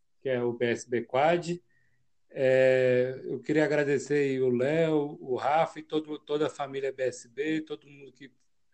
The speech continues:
que fez parte dessa história, que não é B S B, que já foi, que, enfim,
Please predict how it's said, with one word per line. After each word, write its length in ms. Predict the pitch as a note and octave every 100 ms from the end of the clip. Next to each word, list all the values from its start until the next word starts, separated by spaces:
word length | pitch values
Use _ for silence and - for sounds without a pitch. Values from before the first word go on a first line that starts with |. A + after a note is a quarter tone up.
| - - _ _ _
que 180 | C3+ - _
fez 340 | - D#3+ F#3 F#3
parte 380 | - D3+ C3+ D#3
dessa 240 | C3 -
história, 400 | - C#3+ D#3 C#3+
que 100 | -
não 160 | C3+ C3+
é 120 | C3+
B 100 | C3+
S 260 | B2+ -
B, 300 | A#2 C#3 D#3
que 160 | D#3 C3
já 220 | A#2+ A#2
foi, 380 | - C#3 D#3 C#3+
que, 540 | - C3+ B2 A#2 A2 -
enfim, 460 | C3+ C3 D3 C3+